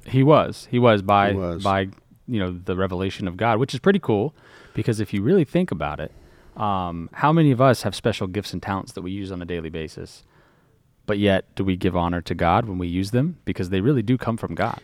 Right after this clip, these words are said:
Speaker 2: It's true. It's just like having this facility, Beit Tehillah, you
Speaker 1: Yeah.
Speaker 2: know,
Speaker 1: Yeah.
Speaker 2: church.
Speaker 1: That's right. Pastor Durstein last night
Speaker 2: You
Speaker 1: was like,
Speaker 2: know?
Speaker 1: "I thought I was coming down a dirt road. I was
Speaker 2: Yeah.
Speaker 1: telling," you know, was it Shirley?
Speaker 2: Yeah, his wife is Shirley.
Speaker 1: Yeah. I
Speaker 2: And
Speaker 1: was
Speaker 2: he,
Speaker 1: gonna
Speaker 2: the last time he had been here was when there was, like, a dirt road and a, and a modular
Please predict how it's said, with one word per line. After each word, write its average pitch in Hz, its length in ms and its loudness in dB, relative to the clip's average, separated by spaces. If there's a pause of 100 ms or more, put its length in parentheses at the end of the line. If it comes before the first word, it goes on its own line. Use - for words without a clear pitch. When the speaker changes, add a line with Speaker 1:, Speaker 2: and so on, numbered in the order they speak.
(140)
Speaker 2:
It's 113 200 -4
true. 120 200 0
It's 101 100 -4
just - 160 -4
like 107 140 0
having 98 260 2
this 95 140 -2
facility, 90 600 -4
Beit 95 260 -8
Tehillah, 85 480 -6
you 101 80 2
Speaker 1:
Yeah. 95 140 4
Speaker 2:
know, 78 160 -10 (360)
Speaker 1:
Yeah. 117 140 4
Speaker 2:
church. - 400 -2
Speaker 1:
That's - 160 -2
right. 202 260 8
Pastor 139 240 2
Durstein 156 460 4
last 156 260 4
night 175 100 6
Speaker 2:
You 190 60 6
Speaker 1:
was 143 120 6
like, 120 100 8
Speaker 2:
know? 113 60 6
Speaker 1:
"I 180 80 8
thought 131 180 10
I 135 80 8
was 143 140 6
coming 156 240 4
down 160 140 8
a 160 40 4
dirt 175 220 8
road. 196 200 10
I - 60 12
was 127 80 8
Speaker 2:
Yeah. 113 60 4
Speaker 1:
telling," 180 360 8 (300)
you 151 100 4
know, 147 240 8
was 120 180 4
it 104 100 -4
Shirley? 196 440 4 (340)
Speaker 2:
Yeah, 123 200 2
his 104 160 -4
wife 110 240 4
is 101 60 -2
Shirley. 104 340 2
Speaker 1:
Yeah. 90 180 2 (380)
I 113 60 2
Speaker 2:
And 131 80 4
Speaker 1:
was - 0 -
Speaker 2:
he, 139 60 6
Speaker 1:
gonna 107 200 -6
Speaker 2:
the 117 80 0
last 120 220 6
time 120 120 2
he 113 100 4
had 101 120 2
been 113 140 4
here 107 200 2
was 98 280 0
when 101 100 0
there 101 120 2
was, 95 120 0
like, 98 240 -4
a 95 60 -2
dirt 104 240 0
road 101 340 2
and 92 140 0
a, 87 180 -6
and 92 80 -4
a 87 60 -6
modular 90 520 -4